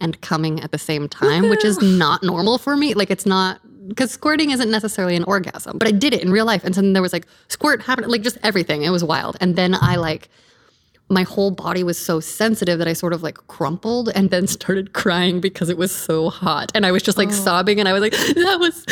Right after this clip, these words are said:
Speaker 1: so hot." And just, like, for, like, minutes. And I, like, couldn't even, like, function. And he was just like, "That was cute." <laughs> Like, you know, so he just, like, held me. And, um, yeah, so that was,
Speaker 2: Whoa.
Speaker 1: that was my magical orgasm of last week.
Speaker 2: S-,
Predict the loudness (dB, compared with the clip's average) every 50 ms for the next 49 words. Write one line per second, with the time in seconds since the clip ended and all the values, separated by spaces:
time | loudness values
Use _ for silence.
0 | -4 -4 -4 -6 -4 -2 0 0 0 0 -2 -2 -4 -4 0 0 0 0 0 -2
1 | -4 -6 -6 -2 -2 0 2 2 2 4 4 2 0 0 -2 -4 0 0 2 2
2 | 2 0 0 0 4 4 6 6 4 2 0 -4 -6 -6 -2 0 2 2 2 2
3 | 2 0 -2 -4 -4 -2 0 2 2 0 2 2 2 2 2 2 0 0 0 -2
4 | -4 -6 -6 -4 -2 0 0 0 0 0 0 0 0 0 0 -2 -4 -6 -6 -4
5 | -4 -4 -4 -4 -8 -8 -8 -8 -6 -6 -6 -6 -8 -16 -16 -14 -14 -8 -2 -2
6 | -2 0 0 -4 -4 0 0 2 2 2 0 2 4 4 4 4 2 -4 -8 -8
7 | -8 -8 -8 -8 -8 -8 -6 -6 -4 -6 -6 -6 -6 -6 -6 -6 -8 -12 -18 _
8 | _ _ -20 -20 -20 -20 -14 -4 -2 0 0 0 -2 -2 0 0 2 2 2 2
9 | 2 0 0 0 0 0 0 0 0 0 0 0 0 0 -2 -4 -2 -2 -2 0
10 | 0 -2 -4 -4 -6 -6 -6 -6 -6 -6 -8 -8 -6 -6 -6 -6 -8 -10 -12 -10
11 | -10 -10 -10 -12 -12 -12 -12 -12 -12 -16 -20 _ _ _ _ _ _ _ _ _
12 | _ _ -14 -12 -12 -12 -16 -20